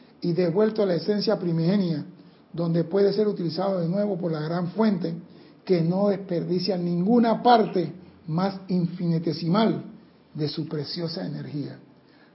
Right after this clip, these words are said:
Pero para que eso pueda ser disuelto, más o menos rápidamente, tiene que ser invocado a través de los servicios de los ángeles de purificación.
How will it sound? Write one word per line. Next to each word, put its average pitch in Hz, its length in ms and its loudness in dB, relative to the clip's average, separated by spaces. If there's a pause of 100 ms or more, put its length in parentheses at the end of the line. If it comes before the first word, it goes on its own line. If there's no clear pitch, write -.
(140)
Pero 165 360 2
para 151 260 -2
que - 160 -10
eso 214 400 -2
pueda 196 360 0
ser 175 260 -2
disuelto, 160 800 -2 (320)
más 185 320 -4
o 160 140 -4
menos 170 360 -2
rápidamente, 175 840 0 (360)
tiene 196 640 0
que 165 140 -2
ser 180 460 -4
invocado 170 640 -4 (200)
a 165 120 -8
través 165 440 -4
de 165 60 -4
los 160 160 -4
servicios 160 480 -8
de 151 80 -8
los 147 220 -10
ángeles 165 380 -2
de 147 80 -8
purificación. 135 720 -14